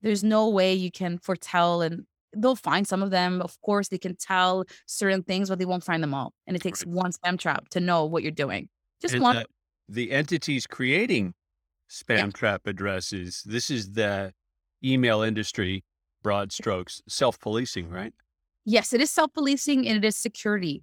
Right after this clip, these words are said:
Speaker 1: based. Uh, there is, it's, it's a security part of email, let's say, not in terms of protecting who's receiving emails, but just kind of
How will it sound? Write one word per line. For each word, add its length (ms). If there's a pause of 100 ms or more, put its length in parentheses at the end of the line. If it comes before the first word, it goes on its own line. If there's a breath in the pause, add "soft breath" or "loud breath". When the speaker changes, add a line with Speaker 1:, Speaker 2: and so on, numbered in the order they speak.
(380)
Speaker 1:
based. 400 (360 soft breath)
Uh, 220
there 180
is, 140
it's, 380
it's 160
a 40
security 400
part 220
of 80
email, 240
let's 220
say, 340
not 320
in 100
terms 260
of 100
protecting 520
who's 220
receiving 400
emails, 380 (360 loud breath)
but 140
just 360
kind 280
of 460